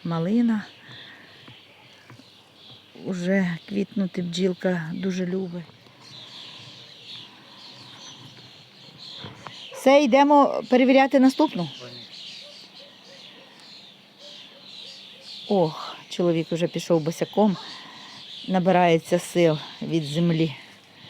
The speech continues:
Земля тепленька. Ревізор каже: «Йдемо посидимо, бо я трошки зморився». І пішов до грядки.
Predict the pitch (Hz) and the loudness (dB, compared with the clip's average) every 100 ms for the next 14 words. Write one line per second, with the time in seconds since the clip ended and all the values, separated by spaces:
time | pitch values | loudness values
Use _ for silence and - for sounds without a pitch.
0 | - - - - - - - - 170 175 | -20 -20 -20 -20 -20 -20 -18 -4 0 2
1 | 165 - 165 196 220 202 - 165 - - | 2 0 0 2 4 2 -2 -6 -8 -18
2 | - - - - - - - - - - | -14 -14 -10 -10 -10 -12 -20 -20 -20 -20
3 | - - - - - - - - - - | -20 -20 -20 -20 -20 -18 -16 -16 -14 -16
4 | - - - 175 214 226 233 220 247 147 | -16 -16 -2 4 4 4 4 8 8 6
5 | - - - - - - - - - - | -2 -14 -16 -16 -18 -18 -16 -14 -14 -14
6 | - - - 220 226 220 180 247 320 294 | -14 -14 -2 0 4 4 4 2 4 4
7 | 269 254 226 262 262 151 135 - 185 214 | 4 4 8 10 8 6 2 0 4 6
8 | 233 226 214 - - 196 196 226 220 165 | 6 4 2 2 -2 2 4 6 6 2
9 | 127 - 131 - - - - - - - | -4 -10 -10 -14 -20 -18 -16 -16 -18 -18
10 | - - - - - 180 - 160 - 220 | -20 -20 -20 -20 -2 0 2 2 4 4
11 | 220 196 175 165 180 - - | 4 2 4 2 2 -2 -12